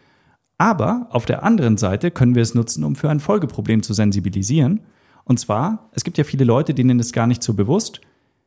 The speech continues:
dass das YouTube-Studio eigentlich quasi das Unwichtigste überhaupt ist. Ich meine, ja klar, dann sehen die Videos halt ein bisschen hübscher aus. Aber wen juckt's? Weil es geht ja eigentlich um die Information,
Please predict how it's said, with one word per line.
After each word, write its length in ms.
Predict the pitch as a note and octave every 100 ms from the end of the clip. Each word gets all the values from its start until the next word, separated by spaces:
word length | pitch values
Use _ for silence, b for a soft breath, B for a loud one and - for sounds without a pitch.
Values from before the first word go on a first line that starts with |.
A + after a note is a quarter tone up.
| _
dass 160 | - B2
das 140 | A2+
YouTube-Studio 720 | A#2 A3 C#3 - B2 A#2+ D#3+ C#3+
eigentlich 340 | A#2+ D#3+ -
quasi 340 | - B2+ D3
das 160 | D#3+ D#3+
Unwichtigste 840 | - G3+ A3+ D3+ G2+ - - G#2
überhaupt 480 | G2+ A#2 C#3+ F#3+ -
ist. 200 | - - _ _ _ _ _ _ _ _ _ _
Ich 100 | A#2
meine, 220 | C#3+ D3+
ja 80 | D#3
klar, 200 | C#3+ F#3+
dann 200 | D3 A#2
sehen 160 | A#2+ A#2+
die 160 | A2+
Videos 320 | A#2 B2 A2+ A2+
halt 80 | G#2+
ein 60 |
bisschen 280 | G#2 - A#2+
hübscher 300 | E3+ - -
aus. 240 | - G#3+ - _ _ _ _ _ _ _ _ _
Aber 220 | - D#3+ F3
wen 140 | F#3
juckt's? 380 | A3+ - - - -
Weil 160 | - B2
es 100 | B2+
geht 160 | F3 D#3+
ja 100 | C3
eigentlich 240 | D#3 D3
um 120 | D#3
die 180 | D#3 D#3 - -
Information, 720 | A3 - A2 G2+ - -